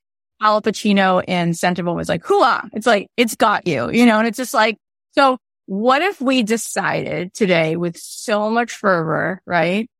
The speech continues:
that that's gotten to a place where it's so boring and it's so uncomfortable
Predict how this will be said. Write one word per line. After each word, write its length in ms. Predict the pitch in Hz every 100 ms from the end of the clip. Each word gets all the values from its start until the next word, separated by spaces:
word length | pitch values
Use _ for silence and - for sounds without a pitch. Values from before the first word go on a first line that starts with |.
| _ _ -
that 320 | 185 202 185
that's 440 | 180 170 208 247 -
gotten 280 | 233 -
to 160 | 214 247
a 60 | 208
place 420 | - 196 190 -
where 160 | 180
it's 160 | 170 170
so 500 | - - 262 254 294
boring 580 | 233 214 220 277 330 359 -
and 120 | 247
it's 220 | 220 -
so 480 | - - - 247 262
uncomfortable 680 | 294 294 226 233 320 330 403